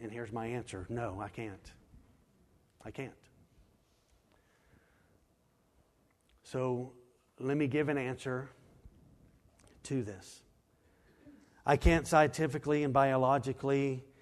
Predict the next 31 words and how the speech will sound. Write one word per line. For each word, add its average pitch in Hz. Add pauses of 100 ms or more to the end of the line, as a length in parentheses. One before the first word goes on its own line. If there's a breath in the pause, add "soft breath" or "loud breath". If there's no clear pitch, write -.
(340 soft breath)
tell 147
you 139
how 139
in 139
the 139
world 135
somehow 139
demons 135
that 131
were 120
once, 127
or 120
angels 131
that 120
were 120
once 127 (320 soft breath)
in 135
the 127
presence 135
of 123
God, 131
worshiping 120
Him, 123
glorifying 117
Him, 117 (400 soft breath)
rebelled 123
against 120
Him, 117
came 123
down 120
here 117